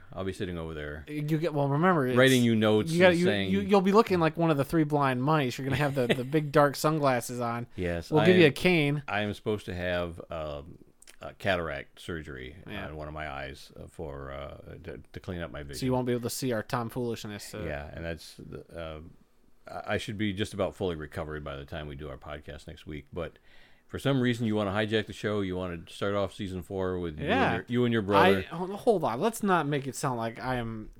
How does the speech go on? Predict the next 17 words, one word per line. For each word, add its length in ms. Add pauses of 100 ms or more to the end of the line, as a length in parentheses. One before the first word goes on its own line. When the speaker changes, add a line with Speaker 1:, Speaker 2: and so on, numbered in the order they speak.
Speaker 2:
trying 300
to 40
kick 260
you 100
off 100
the 60
show. 120
I'm 140
doing 220
it 120
for 80
your 160
own 140
good. 320 (360)
Speaker 1:
<laughs> 80 (560)
Speaker 2:
You 220
were, 260